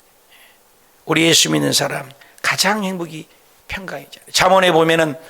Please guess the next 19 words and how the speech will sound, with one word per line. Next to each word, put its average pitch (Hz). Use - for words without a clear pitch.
심령이 311
막 247
복잡하면은, 185
심령에 170
그 139
있으면 123
뼈도 269
썩게 226
만든다는, -
뼈도 180
썩게 -
만든다. -
마음의 156
평강이 143
그렇게 -
중요해요. -
이 175
마음의 180
평강은 170